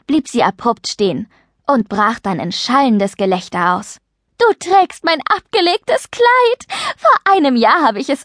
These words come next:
aussortiert und an einen Second-Hand-Laden verkauft“, stieß sie glucksend hervor. Mias Mund klappte auf und wieder zu. Sie brachte keinen Ton heraus. Dann drehte sie sich um und verschwand im Bad. So schnell sie konnte,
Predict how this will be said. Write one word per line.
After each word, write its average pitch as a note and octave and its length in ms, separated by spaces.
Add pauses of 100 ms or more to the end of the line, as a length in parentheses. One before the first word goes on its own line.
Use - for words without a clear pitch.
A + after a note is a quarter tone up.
aussortiert C#4+ 600
und D4+ 120
an C4 100
einen C4 280
Second-Hand-Laden D#4+ 1080
verkauft“, G#4 640 (140)
stieß - 320
sie - 100
glucksend F#3 520
hervor. G3 460 (480)
Mias G#3+ 440
Mund G#3 300
klappte - 360
auf A#3 360
und G#3 200
wieder F#3 220
zu. - 320 (460)
Sie C#4 160
brachte A#3 360
keinen A#3+ 460
Ton A3 260
heraus. F3+ 520 (420)
Dann A3 220
drehte F#3+ 280
sie F3 100
sich F3+ 260
um B3+ 260 (340)
und A3+ 140
verschwand F3 480
im F#3+ 140
Bad. - 380 (540)
So G#3 140
schnell A#3 340
sie F#3+ 140
konnte, G#3+ 400